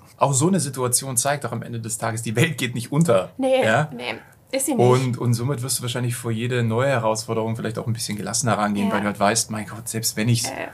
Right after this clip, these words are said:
Speaker 1: verkacke, so,
Speaker 2: Ja.
Speaker 1: ich komm nach Hause, mir geht's gut und schau, du sitzt ja trotzdem noch heute
Speaker 2: Ja,
Speaker 1: hier, so.“
Speaker 2: stimmt, da bin ich. <laughs>
Speaker 1: Alles easy.
Speaker 2: Ja, das ist wahr.
Speaker 1: Was haben wir denn da noch?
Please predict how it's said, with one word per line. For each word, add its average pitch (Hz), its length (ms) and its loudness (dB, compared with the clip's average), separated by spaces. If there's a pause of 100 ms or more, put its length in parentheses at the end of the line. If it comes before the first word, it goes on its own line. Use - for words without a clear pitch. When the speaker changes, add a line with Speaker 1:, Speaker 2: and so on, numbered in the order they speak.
(140)
Speaker 1:
verkacke, 117 640 2
so, 107 320 -2 (240)
Speaker 2:
Ja. 143 240 -6
Speaker 1:
ich - 80 -12
komm 117 160 4
nach 104 120 4
Hause, 117 340 6
mir 110 120 2
geht's 113 220 -2
gut 139 280 0
und 120 120 -2
schau, 123 160 6
du 123 80 0
sitzt 123 240 -4
ja 120 60 -2
trotzdem 117 300 -6
noch 113 140 -2
heute 113 220 2
Speaker 2:
Ja, 107 60 2
Speaker 1:
hier, 113 220 -2
so.“ - 140 -8
Speaker 2:
stimmt, 247 380 -4
da 247 80 -4
bin 240 160 -4
ich. 240 240 -6 (100)
<laughs> 294 120 0
Speaker 1:
Alles - 280 0
easy. 104 300 -4 (720)
Speaker 2:
Ja, 254 80 -2
das 247 200 -6
ist - 100 -18
wahr. 233 160 -10 (760)
Speaker 1:
Was 117 180 2
haben 131 120 6
wir 135 80 6
denn 117 160 6
da 110 100 4
noch? 110 280 2